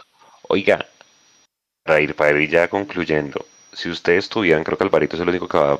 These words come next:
mañana a preguntar y la gente que nos está viendo a esta hora todavía, las dos o tres preguntas claves que hay que hacer mañana cuando abran el espacio de preguntas, ah, en la asamblea.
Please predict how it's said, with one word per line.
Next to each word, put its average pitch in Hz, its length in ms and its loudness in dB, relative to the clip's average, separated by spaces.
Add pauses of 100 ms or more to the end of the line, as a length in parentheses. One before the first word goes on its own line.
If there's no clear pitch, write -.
mañana 80 280 2
a 73 80 -2
preguntar 80 440 0
y 69 40 -6
la 73 160 0
gente 71 180 -10
que - 100 -8
nos 82 100 -4
está 78 180 -4
viendo 71 180 -4
a - 20 0
esta - 160 -4
hora 76 160 2
todavía, 71 480 -2 (840)
las 78 400 -6
dos 90 200 2
o 98 80 -4
tres 98 220 -2
preguntas 92 640 -6
claves 92 480 -2
que 92 120 -8
hay 92 40 -6
que - 120 -8
hacer 87 200 -6
mañana 80 380 -6 (340)
cuando 73 280 -10
abran 71 260 -4
el 80 100 -6
espacio 76 380 -8
de 76 60 -4
preguntas, 71 540 -12 (680)
ah, 73 320 -4
en 73 100 -10
la 76 80 -2
asamblea. 73 380 -8